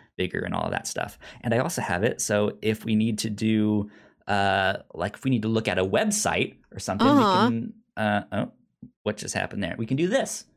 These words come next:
Speaker 1: Bam. And it, it slides into place.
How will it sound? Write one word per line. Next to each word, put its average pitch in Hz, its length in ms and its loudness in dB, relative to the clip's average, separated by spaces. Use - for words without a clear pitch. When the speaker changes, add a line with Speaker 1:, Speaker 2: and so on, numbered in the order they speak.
Speaker 1:
Bam. 214 380 0
And 120 100 2
it, 117 160 -2
it 127 200 -2
slides 123 640 0
into 143 280 -2
place. - 580 -4